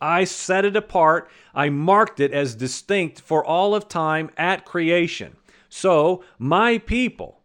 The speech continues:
okay, that's what he's saying, "my people, remember the Sabbath day that I made in Genesis two. Keep it holy." Why? "Because I made it holy in Genesis two.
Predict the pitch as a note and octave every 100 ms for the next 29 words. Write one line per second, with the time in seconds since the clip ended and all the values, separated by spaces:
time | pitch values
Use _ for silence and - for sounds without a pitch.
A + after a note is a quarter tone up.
0 | _ G#2 C3+ D3+ D#3+ F3+ G#3 G#3+ A#3+ G#3
1 | C#3+ C#3 F#3 B3 B3 B3 F#3+ F#3 G3+ A3+
2 | - _ _ _ _ _ C#3+ F#3+ G3+ A3
3 | A#3+ B3+ A3+ - G3+ F#3+ F3+ D3+ D#3 C#3+
4 | B2 C#3 D#3+ E3+ F3+ F3 F3 D#3 E3+ D#3
5 | D#3 E3 D#3 E3+ - B3+ B3 A#2 - -
6 | - - A3+ B3+ B3 F#3+ E3 A#3 G#3+ D3
7 | D3 D3 A3+ F#3+ A#2+ C3+ - F#3 D#3 D#3+
8 | G3+ A#3+ A3+ G#3 F3+ C#3+ E3 D#3 E3 D#3
9 | C#3 D#3+ E3 F3+ E3 - A#3+ D3+